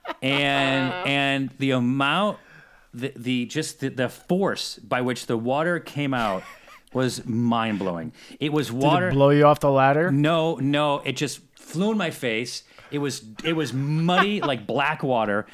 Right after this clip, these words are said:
Speaker 1: and it's, now it's flying on ev-, I mean, it's really spraying. It's going, like, twenty feet <laughs> out of this tiny little
Speaker 2: Oh
Speaker 1: hole.
Speaker 2: my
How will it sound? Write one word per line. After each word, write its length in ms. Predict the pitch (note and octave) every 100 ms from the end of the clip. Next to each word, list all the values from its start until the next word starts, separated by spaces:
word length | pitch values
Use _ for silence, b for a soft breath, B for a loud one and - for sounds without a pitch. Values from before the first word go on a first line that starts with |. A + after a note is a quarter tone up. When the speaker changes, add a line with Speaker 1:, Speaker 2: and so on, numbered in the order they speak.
| B B B
Speaker 1:
and 120 | C#3+ C#3+
it's, 140 | C3 - _ F3+ E3+
now 160 | F3 F#3+
it's 160 | - -
flying 520 | - - F#3 G3 F#3+
on 120 | D#3
ev-, 200 | D3+ E3+
I 60 | E3+
mean, 140 | F3+
it's 160 | G#3+ D3
really 440 | D3+ F#3+ B3+ G#3+ D#3
spraying. 280 | - C3 F#3
It's 120 | F3+
going, 180 | A2+ C3+
like, 160 | -
twenty 280 | - F3 B2+
feet 280 | - A2+ F#2
<laughs> 40 |
out 840 | - - - - - - - - G3
of 80 | E3+
this 140 | -
tiny 380 | - F3+ A#3+ B3+
little 200 | A#3 C#3
Speaker 2:
Oh 40 |
Speaker 1:
hole. 240 | - G3+ A2
Speaker 2:
my 420 | G#2 F#2+ F2+